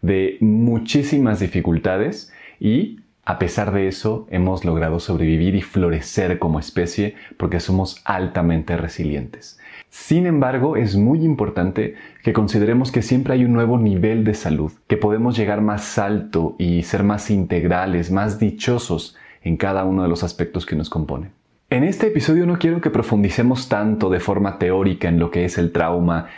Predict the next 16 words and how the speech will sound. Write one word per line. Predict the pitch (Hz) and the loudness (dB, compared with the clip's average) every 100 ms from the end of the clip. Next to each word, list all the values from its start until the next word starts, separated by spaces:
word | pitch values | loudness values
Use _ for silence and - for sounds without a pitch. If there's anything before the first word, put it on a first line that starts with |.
| - | -4
y | 95 | -2
sus | 87 87 | 0 2
niveles, | 87 85 85 76 - - - - | 2 2 0 -4 -8 -20 -20 -4
sino | 104 | 0
más | 104 127 | 0 0
bien | 127 139 | 0 2
que | 139 | 2
lo, | 110 98 - - | 0 0 -6 -2
que | |
lo | 95 90 | 0 0
podamos | 107 139 156 | 0 0 2
mirar | 123 117 | 2 2
desde | 131 117 | 0 2
un | 113 | 2
aspecto | 120 - 107 - 113 113 | 0 -2 -4 0 -2 0
práctico | - 98 - 107 85 110 - | -2 -2 -2 -4 0 -2 -2